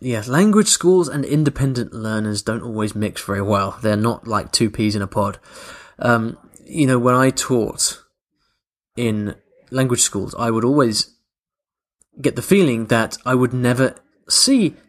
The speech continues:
the most experienced, the most talented language learners in those schools because they would never come because they know how to study independently. And I myself, as a student, have very rarely gone to schools bec-, for that same reason. I often get frustrated by classes,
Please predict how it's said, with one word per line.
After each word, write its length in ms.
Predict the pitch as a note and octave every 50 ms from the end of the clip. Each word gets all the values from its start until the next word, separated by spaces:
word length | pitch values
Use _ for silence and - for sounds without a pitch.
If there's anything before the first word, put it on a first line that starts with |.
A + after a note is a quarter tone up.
| -
the 60 | - A#2+
most 240 | B2 B2 A2+ -
experienced, 600 | - - - - - - A#2 A#2 A#2 A#2 G#2+ -
the 60 | - A2
most 160 | A2 G2+ -
talented 380 | - - A#2 A#2+ A#2+ - A#2
language 320 | A2 A2+ A2+ A#2 A2+ G#2+ G2+
learners 360 | A2 G#2 G2+ G#2 G#2 - - _ _ _ _ _ _ -
in 160 | D#3 F3 F3+
those 220 | D3 A#2 G#2+ G2+
schools 360 | - - - A2 G#2 G#2+ G#2+ -
because 380 | - - C3+ - - D3 C#3
they 100 | C3 D3
would 140 | C#3 C#3 C3
never 180 | A#2+ A2+ A2 G#2+
come 220 | - - A#2 A2
because 240 | G#2+ A2+ - - -
they 100 | A#2 A2+
know 140 | A#2 A2 G#2
how 100 | G#2+ A2+
to 120 | - A2+
study 340 | - - A#2 G#2 G#2+ - -
independently. 720 | G#2 G#2 F#2+ - - - A#2 A#2 A2 E2+ D2 F2+ G2+ - - - - - - - - - - -
And 80 | -
I 120 | - A#2+ B2
myself, 380 | A#2 A2+ G#2+ - C#3 B2 A#2 -
as 100 | - A#2+
a 80 | A2+ G#2
student, 420 | - - - D#3+ D#3+ C#3 A2+ F2+
have 120 | G#2+ A2 G#2
very 200 | A2+ A2 A2 G#2+
rarely 540 | G#2 G#2 G#2 G#2 G2+ G2 G2 G2 G2+ G2 _ _ _ _ _ _ _ _ _ - - _ _ _ _
gone 280 | - A#2+ A2 G#2+ G#2 G#2
to 420 | - - - G#2+ G#2 G#2 G#2 - - - - _ _
schools 480 | - - - - - F#3 F3+ B2+ G2+ G2+
bec-, 240 | - - A2 - - _ _
for 120 | - -
that 220 | A2+ G2+ - - -
same 260 | - A2+ G#2 G2+ G#2+
reason. 380 | B2 D3 E3 C#3+ A#2+ G#2 F#2+
I 220 | - G2+ G#2 G#2 G2 - -
often 220 | A2+ - - B2
get 140 | G#2+ A2+ -
frustrated 560 | - - G#2+ - - - C3+ E3 F3+ - B2+
by 140 | - G2+ G2+
classes, 560 | - - - G2 G2+ G2+ - - G2 - -